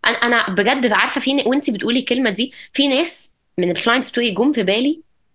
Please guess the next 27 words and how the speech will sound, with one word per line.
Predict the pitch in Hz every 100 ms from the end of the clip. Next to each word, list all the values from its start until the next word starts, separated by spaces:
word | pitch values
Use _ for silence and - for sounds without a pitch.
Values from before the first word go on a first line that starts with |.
| _ _ _
ي-، | 202 202 - - 190 -
كبار | 196 220 277 262 185 -
يقولوا | 175 180 254
لي، | 240 -
يعني، | 185 185 190 - 196 - 185
هم | 196 262 277
دلوقتي | 202 208 262 277 311 339 - - _ 190
أهاليهم | 214 220 277 285
كبروا، | 254 247 339 320 214
وتلاقي | 196 - 277
الأب | - 311 190
كبر، | 233 302 427 381 185 -
يعني، | - 151 156 165 165 _ _ -
in |
his | 208 202 196 185
late | 208 226 - 254
eighties | 269 277 254 233
مثلًا، | 226 262 262 233 233 - _ _
وتبقى | 214 214 320 -
البنت | 302 202 277 381 - -
بتقول | 214 - 311
لي: | 381
"أنا | 233
لسه | 220 294 339
بخاف | 247 233 -
من | 247
بابايا. | 160 139 151